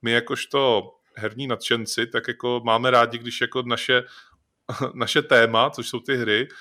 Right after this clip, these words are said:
když se to dostane k někomu, kdo něco umí. Zatímco si myslím, že Uwe Boll jako uměl vysát jako peníze z filmového německého fondu a to bylo tak jako všechno, co uměl. A, eh, uměl kolem sebe udělat to správný halo, že mu to všichni takhle zobali z ruky. Prostě jakože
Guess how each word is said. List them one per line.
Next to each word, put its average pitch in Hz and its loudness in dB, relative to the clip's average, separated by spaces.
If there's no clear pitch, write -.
když 110 -10
se 123 -6
to 135 -6
dostane 131 0
k - -10
někomu, 131 -6
kdo 131 -2
něco 127 -2
umí. 117 -4
Zatímco 117 -6
si - -14
myslím, 117 -10
že 135 -4
Uwe 117 -2
Boll 120 0
jako - -10
uměl 123 -2
vysát 120 2
jako 123 -2
peníze 120 0
z 120 -10
filmového 120 -4
německého 123 -2
fondu 117 -4
a 113 2
to 113 -10
bylo 113 -2
tak 117 -10
jako 123 -8
všechno, 117 -6
co - -8
uměl. 110 -6
A, 107 6
eh, 107 0
uměl 120 -2
kolem 120 -2
sebe 127 -4
udělat 123 -2
to 143 -4
správný 123 4
halo, 117 4
že 120 -2
mu 123 -4
to 143 -4
všichni 127 -8
takhle 123 2
zobali 123 2
z 117 -8
ruky. 120 -4
Prostě 101 -6
jakože 101 -2